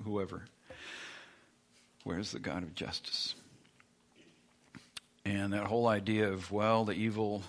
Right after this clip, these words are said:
you know, they're good in the, the Lord's sight because they got a little break. Malachi three one, God is on the way. This is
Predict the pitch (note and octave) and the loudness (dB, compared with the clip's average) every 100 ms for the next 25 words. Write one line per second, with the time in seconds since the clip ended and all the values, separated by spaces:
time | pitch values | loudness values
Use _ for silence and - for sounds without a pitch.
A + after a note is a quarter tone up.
0 | - - - G#2 G2+ A#2 C3 A#2+ C#3+ G2+ | -14 -14 -2 0 2 2 4 4 4 2
1 | F#2+ F#2+ G#2+ - G2+ G2+ G2 - G2 F#2+ | 0 -4 -8 -8 -4 -2 -2 -2 -2 -2
2 | - A2 - G2+ F#2 F#2 F#2 F2 F#2 E2 | -6 -4 0 0 -2 -2 -4 -4 -8 -2
3 | G#2+ F2+ - - - _ - _ _ _ | 2 2 2 -10 -12 _ -20 _ _ _
4 | _ - - - - - - _ _ _ | _ -18 -12 -10 -10 -12 -18 _ _ _
5 | _ _ _ _ _ _ _ _ _ _ | _ _ _ _ _ _ _ _ _ _
6 | _ - - - A2+ C3 C#3 C3 - C3 | _ -20 -14 6 8 10 10 8 6 2
7 | B2+ A#2+ G2 F#2+ G2 A#2 D3 D#3 G#2+ A2+ | 2 4 2 4 8 12 12 12 8 6
8 | G#2+ - B2 B2 C3 C3+ A2+ G#2+ G2 G2+ | 4 4 6 8 6 2 0 -2 2 6
9 | F2 C#2 G1+ - - - _ _ _ _ | 6 4 -6 -14 -20 -20 _ _ _ _
10 | _ _ _ - _ _ - - - G#2 | _ _ _ -20 _ _ -20 -12 -2 0
11 | - F2+ | 0 0